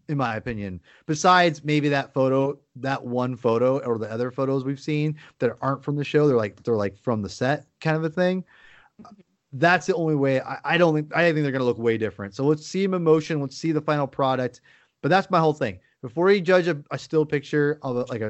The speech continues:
of a superhero, sci-fi, whatever, fantasy, see it in motion first. Once you see it in motion, then, then you make the judgment, 'cause things look a lot better once they're moving.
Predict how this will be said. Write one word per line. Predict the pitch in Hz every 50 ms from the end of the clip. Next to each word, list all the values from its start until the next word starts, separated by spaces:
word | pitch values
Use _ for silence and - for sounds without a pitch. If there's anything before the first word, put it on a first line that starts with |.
| 101 -
of | 113 104
a | 101
superhero, | - - 170 151 165 147 147 151 151 151 147 147 131 - _ _ - 165 151 123
sci-fi, | 127 135 - - 165 151 151 147 151 147 143 143 143 143 143 143 147 - _ _ _ _ _ _
whatever, | 120 113 110 123 156 170 160 160 156 151 147 151 139
fantasy, | - 156 151 151 151 147 151 - 147 143 139 139 135 _ _ _ _ _ _ -
see | - - 180 185
it | 175
in | 160
motion | 151 147 135 131 - 127 107
first. | - - 101 92 - - - _ _
Once | 143 147 147 147
you | -
see | - - - - 185 190
it | 196 196
in | 185
motion, | 175 170 175 165 165 - 180 175 170 170 160 - -
then, | 120 127 147 151 143 143 139 - _ -
then | 135 131 151 147
you | 143
make | 135 131 110
the | 117
judgment, | 107 117 117 113 98 104 104 95
'cause | 104 117 127 120 117 127
things | 160 165 160 151
look | 147 -
a | 131
lot | 127 131 135 127 120
better | 110 131 127 123 117
once | 110 110 104 - -
they're | 107
moving. | 101 101 110 110 107 95 95 82 85 82